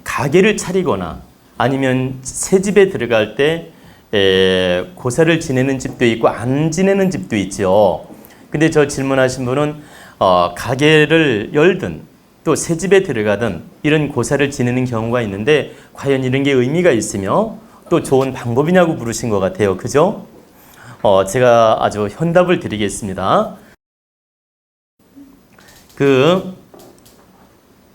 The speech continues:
우리가, 아, 고사를 지낸다는 것은, 어, 기복,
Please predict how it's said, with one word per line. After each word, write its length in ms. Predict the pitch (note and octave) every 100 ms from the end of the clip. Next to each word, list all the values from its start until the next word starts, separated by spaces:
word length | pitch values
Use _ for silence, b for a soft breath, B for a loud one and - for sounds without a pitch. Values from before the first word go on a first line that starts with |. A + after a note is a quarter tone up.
| _ _ - B B B B B B B
우리가, 720 | D3+ D#3+ E3 E3 D#3 B2 - - _
아, 960 | - G2+ G2+ F#2+ F#2+ F#2+ F#2 F2+ E2 - - _
고사를 540 | - D3 D3 F#3+ G3
지낸다는 640 | F#3+ C#3 C3 B2+ A#2 A2+ A2+
것은, 520 | A2 G#2+ F#3+ A#2 - - _ _ _ _ _ b b b _
어, 760 | - F#2 F2+ F2 E2+ E2 E2+ - - - _ _ _ _ _ -
기복, 560 | D#3 E3 G3+ - -